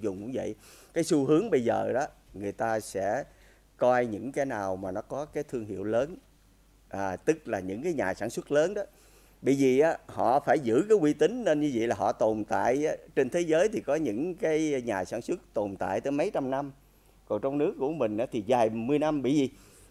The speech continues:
họ phải làm sao họ đảm bảo cái sản phẩm của họ, nó, cái chất lượng nó lúc nào nó cũng vậy hết trơn. Nên á, cái vấn đề, cái thương hiệu là cực kỳ là quan trọng, nên mình tìm mấy cái công ty mà có uy tín.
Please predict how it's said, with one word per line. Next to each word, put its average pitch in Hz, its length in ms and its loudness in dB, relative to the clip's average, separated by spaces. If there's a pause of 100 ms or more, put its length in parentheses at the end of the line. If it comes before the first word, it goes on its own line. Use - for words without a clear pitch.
(160)
họ 127 300 2
phải 143 240 2
làm 143 180 0
sao 165 360 2
họ 131 220 -2
đảm 160 280 0
bảo 185 460 2 (100)
cái 202 140 0
sản 127 240 -4
phẩm - 280 -6
của 175 100 -4
họ, 117 320 0
nó, 160 140 -4
cái 196 120 -6
chất - 280 -4
lượng 117 280 0
nó 185 80 0
lúc 240 240 -2
nào 120 500 -2
nó 139 180 -2
cũng 160 440 -6
vậy 98 160 2
hết 151 160 -4
trơn. 123 160 2 (760)
Nên 120 240 2
á, 131 240 2
cái 143 280 -2
vấn 151 160 -2
đề, 95 420 0
cái 135 140 0
thương 135 240 2
hiệu 101 280 -4
là 98 120 -4
cực 98 200 -6 (100)
kỳ 98 140 -4
là 90 120 -6
quan 104 220 -4
trọng, 92 280 -6
nên 107 180 -4
mình 95 140 -8
tìm 95 320 -6
mấy 107 120 -6
cái 240 140 -10
công 110 220 -8
ty 107 340 -4 (400)
mà 87 100 -10
có 123 240 -2
uy 113 120 -2
tín. 139 260 -2